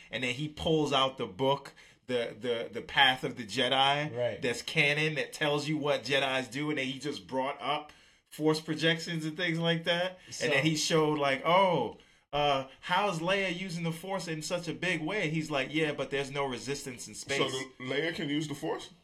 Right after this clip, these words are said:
Speaker 1: She's a, she's
Speaker 2: Yeah,
Speaker 1: a
Speaker 2: she was,
Speaker 1: child of
Speaker 2: yeah,
Speaker 1: Darth
Speaker 2: she was,
Speaker 1: Vader.
Speaker 2: yeah, she was always able to use the force.
Speaker 3: Oh, she has a, she, she has the glow. I didn't
Speaker 2: Yeah,
Speaker 3: even know.
Speaker 2: she's always
Speaker 1: She's
Speaker 2: had the
Speaker 1: Luke's
Speaker 2: glow.
Speaker 1: sister.
Speaker 2: So,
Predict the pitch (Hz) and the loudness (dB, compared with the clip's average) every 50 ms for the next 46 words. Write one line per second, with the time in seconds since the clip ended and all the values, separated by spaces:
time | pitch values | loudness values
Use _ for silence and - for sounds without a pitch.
0 | _ _ _ _ _ _ _ _ - - - 185 185 170 185 180 - - - - | _ _ _ _ _ _ _ _ -6 -4 -2 -2 -2 -2 -2 -2 -4 -4 -6 -6
1 | 196 160 160 160 175 165 - 190 - 180 - 196 208 190 196 175 165 208 214 226 | 0 0 2 2 2 0 4 6 8 10 10 8 6 2 0 2 4 4 4 4
2 | 214 - 254 294 453 427 302 - - 110 - - 165 151 151 139 131 110 101 101 | 2 2 2 2 2 0 -2 -4 -6 -8 -8 -10 -10 -8 -8 -10 -10 -10 -12 -12
3 | 95 87 92 90 85 87 85 82 - - _ - - _ _ _ - - - - | -14 -14 -16 -18 -18 -20 -20 -20 -20 -20 _ -20 -20 _ _ _ -20 -20 -14 -12
4 | 151 156 151 - 160 151 139 151 151 135 113 - - _ - - - 143 147 - | -12 -10 -10 -12 -12 -12 -12 -12 -14 -14 -16 -18 -20 _ -18 -16 -14 -14 -16 -16
5 | _ _ _ _ _ _ _ _ _ - - - 156 156 147 156 - - 226 254 | _ _ _ _ _ _ _ _ _ -18 -16 -14 -12 -12 -12 -12 -12 -12 -12 -10
6 | 202 156 147 - - - - 80 - 120 120 110 101 101 107 - - - 127 117 | -10 -10 -12 -12 -14 -14 -12 -10 -8 -6 -6 -6 -6 -6 -8 -8 -8 -6 -6 -4
7 | 113 104 92 - - - - 254 - 92 92 - - - - - 403 427 - - | -6 -6 -6 -4 -4 -4 -4 -6 -8 -14 -12 -10 -8 -6 -4 -4 -4 -4 -4 -6
8 | - - - - _ _ _ _ _ _ _ - 156 151 147 147 143 143 143 139 | -10 -12 -14 -14 _ _ _ _ _ _ _ -4 0 0 2 2 2 0 0 -2
9 | 139 139 | -4 -8